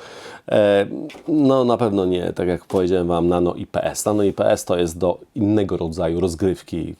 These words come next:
każdego oprócz e-sportu. Znaczy w e-sport też rzeczywiście pogramy, to nie o to chodzi, tylko to nie będzie pro e-sport.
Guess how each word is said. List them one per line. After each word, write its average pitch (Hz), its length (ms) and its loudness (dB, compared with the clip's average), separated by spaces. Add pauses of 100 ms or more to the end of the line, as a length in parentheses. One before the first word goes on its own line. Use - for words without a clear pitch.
(100)
każdego 123 480 2
oprócz - 680 -2
e-sportu. 104 560 -2
Znaczy 110 220 0
w - 20 2
e-sport 208 360 -2
też 285 160 2
rzeczywiście 220 360 -2
pogramy, 101 440 0
to - 100 -4
nie 175 60 2
o 180 40 -2
to 147 120 -2
chodzi, 139 260 0
tylko 104 280 -4 (500)
to - 80 -2
nie 101 80 2
będzie 104 380 2 (840)
pro 127 480 0 (540)
e-sport. - 640 -10